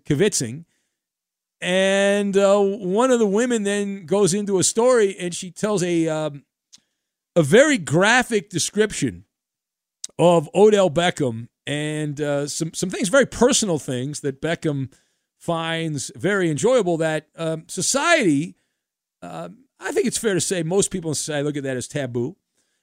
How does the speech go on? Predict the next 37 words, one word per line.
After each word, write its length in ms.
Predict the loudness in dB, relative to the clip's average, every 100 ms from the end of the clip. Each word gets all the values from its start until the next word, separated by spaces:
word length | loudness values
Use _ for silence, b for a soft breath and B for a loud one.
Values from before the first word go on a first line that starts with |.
| _
Uh, 540 | -10 -8 -8 -12 -16 -16
but, 300 | -4 -4 -2
uh, 160 | -2 -2
according 300 | -2 2 4
to 40 | 4
this 140 | 2
woman, 300 | 2 2 0
again, 240 | 0 -2
she 100 | -4
said 220 | -2 -2 -2
alleged, 580 | -4 -2 -2 -2 -8
so 160 | -8 -4
who 100 | -4
knows 220 | -4 -6
if 60 | -8
it's 100 | -10
true 160 | -6
or 40 | -4
not. 220 | -4 -8 b b _
And, 500 | -8 -4 -4 -6 -6
uh, 300 | -4 -2 -2
but 220 | 0 0
it's 160 | 0 0
a 60 | -2
certain 420 | -2 -4 -6 -10
activity 880 | -8 -8 -4 -2 0 -2 -4 -6
that 340 | -4 -2 -2 -4
is, 220 | -10 -10
it 240 | -10 -10 -6
really, 300 | -2 2 2
uh, 200 | 2 2
I 80 | 2
would 100 | 2
say 120 | 4
a 40 |
regular 480 | 4 4 2 2 2
occurrence 460 | 2 -2 -6 -8